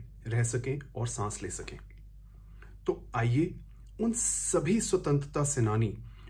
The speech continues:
जो कि हर धर्म से बिलोंग करते थे, उन सभी को हम श्रद्धांजलि भी दें, उनका धन्यवाद करें कि आज हमारा भारत आज़ाद है और हम आज़ादी से जी सकते हैं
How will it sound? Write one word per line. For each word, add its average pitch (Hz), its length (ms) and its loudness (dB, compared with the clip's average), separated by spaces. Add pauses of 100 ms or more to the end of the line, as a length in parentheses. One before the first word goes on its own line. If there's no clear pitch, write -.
(120)
जो 151 220 4
कि 208 240 -2 (400)
हर 233 340 4
धर्म - 540 4
से - 260 2 (1000)
बिलोंग 113 280 4
करते 123 300 -2
थे, - 160 -8 (840)
उन 143 140 6
सभी 143 380 2
को 170 260 2
हम 147 420 -2
श्रद्धांजलि 127 680 2
भी 175 120 2
दें, 170 160 4 (560)
उनका 123 240 4
धन्यवाद 170 640 6
करें 107 200 2 (440)
कि 151 120 -4 (160)
आज 147 340 2 (360)
हमारा 117 280 6
भारत 117 480 2 (300)
आज़ाद 110 380 2
है 127 280 -2 (320)
और 117 140 2
हम 139 400 2 (280)
आज़ादी 110 380 0
से 139 160 0
जी 117 160 -2
सकते - 300 -8
हैं 95 180 -8